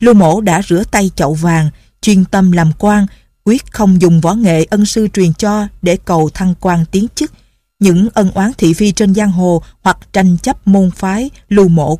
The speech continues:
quyết không hỏi tới. Nếu trái lời thì xin như lưỡi kiếm này." Lão xoay tay phải rút thanh trường kiếm trong tay áo ra khỏi vỏ, hai tay bẻ cách một tiếng, thanh kiếm gãy thành hai đoạn. Lão bẻ trường kiếm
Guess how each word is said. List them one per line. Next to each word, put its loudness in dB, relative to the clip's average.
quyết -4
không -2
hỏi -4
tới. -2
Nếu 4
trái -4
lời 2
thì 0
xin 0
như 2
lưỡi 0
kiếm -2
này." -2
Lão 0
xoay -4
tay -6
phải -6
rút -8
thanh -2
trường -2
kiếm -2
trong -2
tay -6
áo -6
ra -6
khỏi -8
vỏ, -6
hai -2
tay -6
bẻ -6
cách -14
một 0
tiếng, -2
thanh 2
kiếm -2
gãy -4
thành -4
hai -2
đoạn. -2
Lão -2
bẻ -2
trường 0
kiếm -2